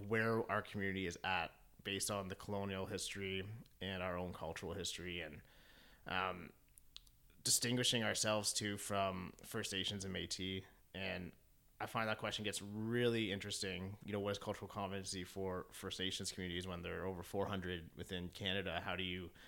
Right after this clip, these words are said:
you know, narrow it down? And there's such a tendency to wanna group us all together. So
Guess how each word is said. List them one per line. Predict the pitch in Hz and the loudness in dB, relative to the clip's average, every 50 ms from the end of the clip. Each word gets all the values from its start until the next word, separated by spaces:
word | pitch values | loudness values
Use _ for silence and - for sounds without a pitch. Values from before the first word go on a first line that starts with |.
| - - - - - - | -18 -18 -20 -14 -6 -2
you | 107 | -2
know, | 101 101 | 0 4
narrow | 101 104 101 101 101 92 | 4 4 4 4 4 2
it | 90 | 2
down? | - 92 90 92 95 98 | 2 2 2 2 2 0
And | 95 92 | -2 -4
there's | 92 - | -4 -2
such | - 107 92 - | -2 -2 0 0
a | 104 98 95 92 95 - - - | 0 0 2 0 0 -2 -4 -6
tendency | 113 104 98 101 95 - 95 95 | -4 -4 -4 -2 -2 -2 -2 -2
to | 90 92 | -2 -2
wanna | 95 95 90 92 | -2 -2 -2 -2
group | 90 - 98 98 87 - | -4 -4 -4 -4 -4 -4
us | 90 - | -4 -4
all | 104 92 | -2 -2
together. | 92 92 90 92 92 92 92 90 87 - - - - - - - - - - | -2 -2 -2 -2 -2 -2 -2 -4 -6 -8 -12 -16 -18 -18 -18 -18 -18 -8 -4
So | - - 113 107 104 98 | 0 2 2 2 2 0